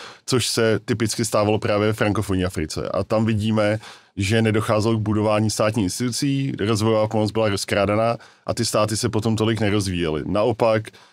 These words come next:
ve státech, který směřovali k demokracii, anebo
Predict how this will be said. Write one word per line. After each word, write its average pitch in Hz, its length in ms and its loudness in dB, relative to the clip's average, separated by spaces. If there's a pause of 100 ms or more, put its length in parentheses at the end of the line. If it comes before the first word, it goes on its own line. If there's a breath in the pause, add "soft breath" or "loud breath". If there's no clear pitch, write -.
(160 loud breath)
ve 123 100 2
státech, 113 560 2
který 110 480 0
směřovali 120 480 2
k 101 40 2
demokracii, 120 640 0
anebo 107 640 2